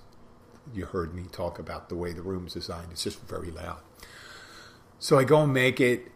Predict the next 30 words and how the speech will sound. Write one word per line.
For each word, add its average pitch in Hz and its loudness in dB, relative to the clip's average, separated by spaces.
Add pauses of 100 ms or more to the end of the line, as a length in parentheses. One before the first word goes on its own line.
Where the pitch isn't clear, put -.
(160)
I 107 2
back 131 4
off 110 4
on 104 -2
the 98 -4
agave. 90 -6 (680)
I 147 -2
give 113 4
it 107 -2
to 98 -8
her. - -12 (560)
And 104 -4
I, 95 -4 (240)
another 107 8
fifteen, 113 2
twenty 98 -4
minutes 107 -4 (240)
go 92 -2
by, 85 -4 (1080)
and 98 -2
I 95 -2
notice 98 4
she 98 -2
has, 90 -4
like, 90 -4
an 95 -6
ounce 98 0
or 78 -10
two - -8
gone. 80 -12